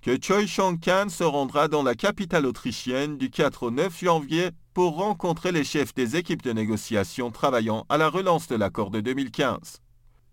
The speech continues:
Le communiqué ajoute que le gouvernement sud-coréen poursuivra son soutien diplomatique pour relancer les accords de deux mille quinze et renforcer les relations avec l'Iran.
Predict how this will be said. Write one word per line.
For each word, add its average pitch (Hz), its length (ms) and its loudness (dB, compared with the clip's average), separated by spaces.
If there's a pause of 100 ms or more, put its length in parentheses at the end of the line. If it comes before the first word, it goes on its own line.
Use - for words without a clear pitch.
Le 151 240 6
communiqué 147 500 2
ajoute 139 320 2
que 165 100 0
le 147 120 2
gouvernement 131 500 0
sud-coréen 165 720 2
poursuivra 170 640 0
son 180 220 -2
soutien 170 420 -2
diplomatique 135 800 -2 (220)
pour 185 160 4
relancer 202 420 2
les 139 220 2
accords 104 260 0
de 104 80 -2
deux 113 160 0
mille 165 160 -2
quinze 165 300 4
et 147 80 2
renforcer 170 580 2
les 151 80 2
relations 120 480 0
avec 113 300 0
l'Iran. 127 400 0